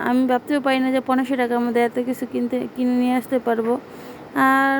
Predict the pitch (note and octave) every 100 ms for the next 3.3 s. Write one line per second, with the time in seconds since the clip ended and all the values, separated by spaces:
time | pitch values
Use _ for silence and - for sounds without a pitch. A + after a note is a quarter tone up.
0 | C4 B3+ B3 B3+ B3+ B3+ - A#3+ A#3 -
1 | A#3 A3+ A#3+ C4 B3 B3 A#3+ A3 A#3 A#3+
2 | A3+ A#3+ A#3 A#3+ A#3 B3 A#3+ A#3+ C4+ B3
3 | B3+ A#3+ A#3+